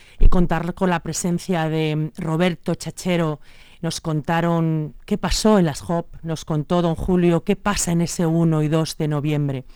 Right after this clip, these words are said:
Y no hay dos sin tres, ¿verdad? Los teleoyentes, ustedes, los radioyentes, eh, nos piden que sigamos contando,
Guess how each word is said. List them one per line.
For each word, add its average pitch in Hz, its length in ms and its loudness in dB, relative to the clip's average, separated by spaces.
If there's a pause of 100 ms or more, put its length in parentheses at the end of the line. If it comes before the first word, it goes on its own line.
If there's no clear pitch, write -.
(500)
Y 214 240 2
no 220 120 6
hay 226 120 6
dos 220 140 4
sin 190 180 4
tres, 226 300 2
¿verdad? 151 320 -4 (160)
Los 160 420 -2
teleoyentes, 180 720 0
ustedes, 175 480 -2
los 156 120 0
radioyentes, 160 840 0 (360)
eh, 175 600 0
nos 208 260 2
piden 185 580 0
que 185 140 -4
sigamos 190 640 0
contando, 160 760 0